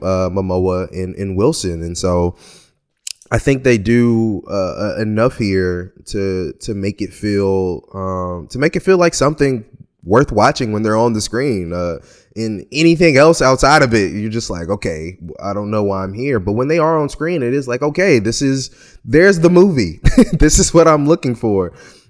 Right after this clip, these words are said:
Um, and so, uh, uh, they do, they do really good job of bouncing off each other. Um, and, you know, I, I don't know. A-, and even then,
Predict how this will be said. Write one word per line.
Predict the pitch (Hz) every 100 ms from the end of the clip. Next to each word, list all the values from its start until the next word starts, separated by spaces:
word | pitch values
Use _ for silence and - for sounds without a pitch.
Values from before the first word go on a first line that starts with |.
| -
Um, | 117 117 110 107 104 98 98 92 -
and | 120
so, | - 123 107 104 98 95 -
uh, |
uh, | 98 95 92 - 98 95 90 82 58 _ _ - _
they | - 156
do, | 175 151
they | 160
do | 175
really | 156 139 143
good | 120 123 117 110 _ -
job | 107 117 107
of | 101
bouncing | 92 - 87
off | 87
each | 90 90
other. | 85 85 - _ _ _ -
Um, | 104 101 98 95 92 90 _
and, | 113 113 110 101 98 95 92 - - _ _ _ _
you | - 117
know, | 113 104 -
I, | 107 113 110 110 92 - _ _ _ _ _ _ _ _ _ _ -
I |
don't | 185
know. | 147 85 87 - -
A-, | 165 -
and | 175 175
even | 170 233 247 226
then, | 151 165 190 208 226